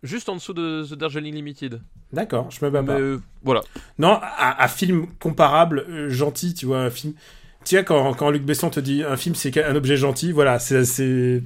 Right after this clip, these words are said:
Speaker 2: c'est, pour moi, c'est du milieu de classement, du coup.
Speaker 1: Un film, c'est un objet gentil. Moi, j'ai plein d'exemples de films que, produits et écrits par Luc Besson qui m'ont pas paru très, très gentils une fois que je les ai regardés,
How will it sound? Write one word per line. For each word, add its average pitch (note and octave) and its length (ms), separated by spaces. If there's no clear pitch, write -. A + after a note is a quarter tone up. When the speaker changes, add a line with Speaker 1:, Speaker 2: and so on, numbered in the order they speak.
Speaker 2:
c'est, - 800
pour C#3 100
moi, D3 100
c'est D3 160
du C3 120
milieu C3 240
de B2 60
classement, B2+ 360
du A2 140
coup. - 120
Speaker 1:
Un B2 80
film, F3 200
c'est - 100
un C#3+ 60
objet C3 180
gentil. C3 240
Moi, D#3 100
j'ai C3 120
plein G3 220
d'exemples D#3 340
de C#3+ 60
films F3 220
que, B2 300
produits D3+ 460
et - 20
écrits C#3+ 220
par C3+ 100
Luc C3 140
Besson C3+ 260
qui C3+ 140
m'ont A#2+ 80
pas D3 120
paru C3 220
très, - 220
très - 180
gentils C#3+ 500
une C3 120
fois D3+ 100
que C3 80
je C3 60
les A2+ 60
ai A2+ 40
regardés, C3+ 240